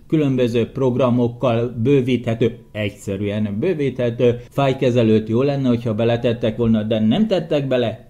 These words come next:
kaptuk a fájlokat, azaz a Nautilus.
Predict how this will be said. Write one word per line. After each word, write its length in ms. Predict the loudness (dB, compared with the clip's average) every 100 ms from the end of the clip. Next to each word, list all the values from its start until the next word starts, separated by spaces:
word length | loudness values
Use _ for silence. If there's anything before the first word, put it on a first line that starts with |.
| -4
kaptuk 520 | -2 0 0 0 -2
a 200 | -4 -4
fájlokat, 760 | -4 -4 -2 0 0 0 0 -2
azaz 280 | -4 -2 -2
a 100 | -2
Nautilus. 680 | 0 2 2 4 2 2